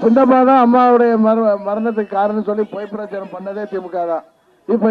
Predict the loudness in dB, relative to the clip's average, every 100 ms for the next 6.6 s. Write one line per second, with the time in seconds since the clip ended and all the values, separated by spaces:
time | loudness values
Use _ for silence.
0 | 4 4 4 4 2 2 2 2 0 2
1 | 0 0 -4 -8 _ _ -8 -2 0 0
2 | -2 -4 -4 -2 -2 -2 -4 -4 -2 0
3 | 0 -2 -6 _ -6 -4 2 2 4 4
4 | 6 6 4 4 4 4 2 -4 -12 -12
5 | -12 -12 -12 -12 -14 -14 -14 -14 -16 -16
6 | -16 -16 -12 -6 -2 -2